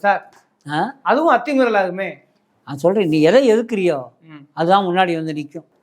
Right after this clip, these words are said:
Speaker 2: ஏற்கனவே இந்த எதிர்ப்பினுடைய அடையாளம் தான் பாசிச எதிர்ப்பு என்பது. ஒரு சர்வாதிகார ஆட்சிக்கு எதிராக இன்னைக்கு நாடாளுமன்றத்துக்குள்ளேயே ரகளைகள் தொடங்கியிருக்கு. ஜனநாயக ரீதியாக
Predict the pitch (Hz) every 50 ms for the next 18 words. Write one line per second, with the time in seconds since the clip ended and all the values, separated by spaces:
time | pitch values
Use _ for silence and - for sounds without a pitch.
0 | _ _ _ _ 160 170 196 254 277 269 262 240 240 269 294 277 233 214 208 190
1 | 190 214 277 302 262 285 254 240 220 220 208 175 165 175 233 269 277 262 247 220
2 | 214 220 247 240 - - 185 196 190 - 196 - - 180 160 156 165 160 - 165
3 | 143 135 135 - _ _ _ _ _ _ _ _ _ _ _ - 214 214 214 -
4 | 220 226 277 311 320 302 277 262 240 226 214 202 214 208 - 190 190 190 175 180
5 | 170 165 143 147 135 135 _ _ _ _ _ _ _ _ _ - 185 202 190 190
6 | 175 190 214 247 269 269 254 233 226 214 208 190 202 196 208 233 226 208 190 180
7 | 202 202 185 185 180 160 180 170 165 170 170 165 147 127 _ _ _ _ _ _
8 | _ _ _ _ _ _ _ _ _ _ - 165 196 240 254 254 247 240 240 233
9 | 233 233 226 220